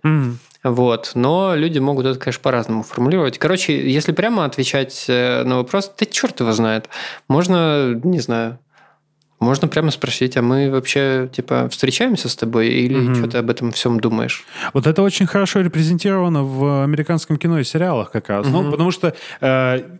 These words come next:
Speaker 1: н-, наверное, исторически немного другая система ценностей, и что вот, как ты сказал, что по умолчанию, если вы там, э, ебетесь и куда-нибудь ходите, это уже все, это уже отношения, и
Speaker 2: Мгм.
Speaker 1: об этом как будто бы не надо, э, там, не знаю, декларацию какую-то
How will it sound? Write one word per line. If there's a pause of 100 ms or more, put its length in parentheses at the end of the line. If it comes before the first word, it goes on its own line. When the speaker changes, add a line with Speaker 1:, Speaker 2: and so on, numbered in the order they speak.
(120)
Speaker 1:
н-,
наверное,
исторически
немного
другая
система
ценностей, (200)
и
что
вот,
как
ты
сказал,
что
по
умолчанию,
если
вы
там,
э,
ебетесь
и
куда-нибудь
ходите, (320)
это
уже
все,
это
уже
отношения,
и
Speaker 2:
Мгм.
Speaker 1:
об
этом
как
будто
бы (240)
не
надо, (260)
э,
там,
не
знаю,
декларацию
какую-то